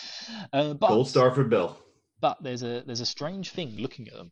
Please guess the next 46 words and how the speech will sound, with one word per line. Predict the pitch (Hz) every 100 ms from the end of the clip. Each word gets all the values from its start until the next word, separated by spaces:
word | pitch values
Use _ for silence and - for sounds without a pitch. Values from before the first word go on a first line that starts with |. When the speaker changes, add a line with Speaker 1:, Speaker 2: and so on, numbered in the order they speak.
| -
Speaker 1:
when | 98
they | 98
get | 110
to | -
this | 110
pool. | - 117 95 - _ _ _ -
Speaker 2:
Ah, | - - _ _ _ -
well, | 117 110 107
is | - 117
it | 117
looking | 120 139 165 160
at | 156 160
them | 151
or | 123
is | 110
it | 110
just | 107
a |
thing? | - - 135 95 82 78 - _ - - - -
Then | 110
they | 104
Speaker 1:
<laughs> | 127
Speaker 2:
realize | 139 110
what | 107
the | 107
thing | - 110
is, | 101 92 104
then | 123
it's | 110 -
looking | 92 95 73
at | -
them. | - - _ - - 156 - 101
Speaker 1:
<laughs> |
Yes. | 104 95 - - - _ - - 127 -
Uh, | - 113 -
Speaker 2:
<laughs> | -
Speaker 1:
it's | 139 139
a |
huge | - 208 240 247 233 -
statue | - - 202 - - 175 -
of | 107 107 -
a | 113
guy | - 101 123
called | - 190 - _
Arthur | - 90 - 151
Hawkwing. | - - -